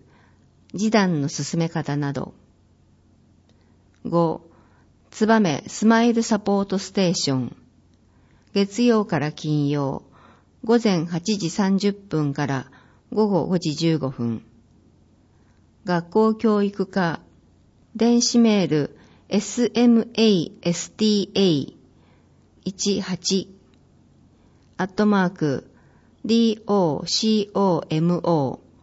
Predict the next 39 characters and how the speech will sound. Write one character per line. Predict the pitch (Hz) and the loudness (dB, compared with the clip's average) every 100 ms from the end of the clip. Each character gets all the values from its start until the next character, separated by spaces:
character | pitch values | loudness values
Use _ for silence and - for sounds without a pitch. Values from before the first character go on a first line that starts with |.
| _ - | _ -8
ド | 165 | -6
ッ | |
ト | 156 _ 190 175 - | -6 _ -2 0 -2
エ | 175 | 0
ヌ | 190 208 | 2 2
イ | 220 185 | 2 2
ー | |
ド | 151 143 | -2 -6
ッ | |
ト | - - 180 | -6 -6 -2
ジ | 170 | 0
ェ | 151 | 0
ー | 143 | -2
ピ | - 143 123 - | -4 -4 -4 -8
ー。 | - _ _ _ _ _ _ _ - | -20 _ _ _ _ _ _ _ -6
内 | 214 202 | -2 0
容、 | 190 170 165 - - _ - | 2 0 0 -4 -14 _ -4
小 | - 240 | 2 2
学 | 240 247 | 2 0
生 | - 185 160 | -2 -2 -2
か | 170 | -2
ら | 151 143 | -4 -4
三 | - 233 226 | 0 2 2
十 | 202 165 | 0 -2
九 | - 202 190 | -2 -2 -2
歳 | 196 151 | 0 -2
ま | 143 147 | 0 -2
で | 151 | -2
の | 147 131 - | -2 -4 -4
悩 | 147 165 185 | -2 0 0
み | 175 | 0
相 | 170 170 147 | -2 -2 -2
談、 | 139 123 110 - _ _ _ _ - | -2 -4 -6 -12 _ _ _ _ -10
い | 165 | -8
じ | 170 | -4
め、 | 175 170 165 - _ _ | -2 0 -2 -4 _ _
不 | - 202 | -8 -4
登 | 190 170 | -2 -2
校、 | 170 147 135 135 | -4 -4 -4 -6